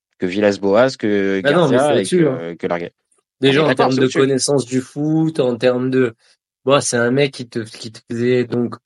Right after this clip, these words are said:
Speaker 2: c'est critiqué, mais qui quand même pouvait te faire jouer, euh, un peu à la Bielsa, des mecs à des postes improbables. Enfin, il te tentait des schémas, c'est,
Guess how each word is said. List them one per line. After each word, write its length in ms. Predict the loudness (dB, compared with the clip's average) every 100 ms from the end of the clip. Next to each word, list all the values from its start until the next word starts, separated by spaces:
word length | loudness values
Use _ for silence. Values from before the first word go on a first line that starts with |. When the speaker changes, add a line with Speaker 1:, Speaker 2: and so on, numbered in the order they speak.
| _ _
Speaker 2:
c'est 240 | -4 -4
critiqué, 600 | -2 -6 -6 -8 0 0
mais 160 | 2 -2
qui 180 | -4 -4
quand 120 | 0
même 220 | 0 0
pouvait 380 | -6 -4 -2 -2
te 160 | -2 -4
faire 280 | -2 -2
jouer, 380 | -2 -2 0 2
euh, 240 | 2 0 0
un 180 | -2
peu 100 | 0 2
à 40 |
la 100 | 2
Bielsa, 640 | 0 -2 -2 0 2 2
des 160 | 2 -2
mecs 320 | 0 -2 0
à 140 | -2 0
des 140 | -4
postes 420 | -2 -2 0 0
improbables. 880 | -2 -6 -4 -2 2 2 2 0 -8 _ _ _ _ -4
Enfin, 100 | -2
il 80 |
te 100 | -2
tentait 400 | -4 0 0 0
des 140 | 0 0
schémas, 640 | 2 2 2 2 2 0
c'est, 320 | -4 -4 -6